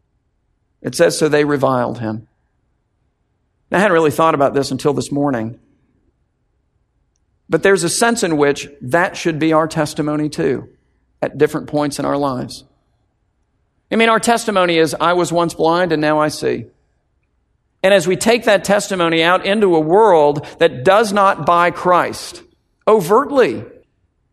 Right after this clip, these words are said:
but can't argue with a testimony,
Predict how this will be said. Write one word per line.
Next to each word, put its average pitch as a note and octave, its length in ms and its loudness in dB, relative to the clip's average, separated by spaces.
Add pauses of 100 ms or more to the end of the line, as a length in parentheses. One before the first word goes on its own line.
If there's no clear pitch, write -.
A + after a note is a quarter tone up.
(1120)
but E3+ 220 0
can't G#3+ 260 -2
argue D#3+ 380 0
with C#3+ 160 -2
a - 20 -4
testimony, A2+ 720 -6